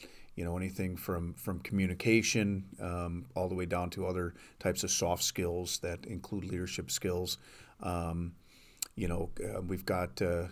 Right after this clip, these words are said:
um, elements of, um, deliberate practice, um, reinforcing what people do and,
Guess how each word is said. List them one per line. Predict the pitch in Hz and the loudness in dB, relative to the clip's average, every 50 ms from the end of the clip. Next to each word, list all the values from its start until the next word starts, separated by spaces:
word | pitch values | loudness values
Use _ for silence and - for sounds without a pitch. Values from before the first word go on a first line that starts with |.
| - - - | -8 -8 -6
um, | 107 92 90 87 - | -4 -4 -4 -2 0
elements | 98 95 92 92 92 92 - - | 0 0 2 2 0 0 2 2
of, | 101 90 90 85 87 - | 2 2 0 -2 -4 -4
um, | - 90 107 98 - 98 101 104 - - - - - - - - - - | -6 -6 -6 -6 -6 -8 -10 -12 -14 -18 -20 -20 -20 -20 -20 -16 -12 -8
deliberate | 101 180 - 98 104 85 104 90 - - | -4 0 2 4 4 6 4 2 2 2
practice, | - 113 110 104 101 - - - 104 95 - - - - | 6 8 10 10 8 6 6 4 4 6 6 4 4 4
um, | 92 87 90 87 90 87 92 - | 4 4 4 2 0 -2 -4 -2
reinforcing | 104 95 95 90 95 - - 104 104 95 - - - 101 95 95 | 0 2 2 2 0 2 6 6 6 6 6 4 4 4 4 4
what | 92 92 90 - | 2 2 0 0
people | - 101 95 - 95 90 | -6 -6 -4 -2 -4 -4
do | 85 - 110 110 110 110 110 104 95 87 | 0 4 6 8 8 8 8 8 6 4
and, | 85 82 82 87 - | 2 0 -2 -6 -8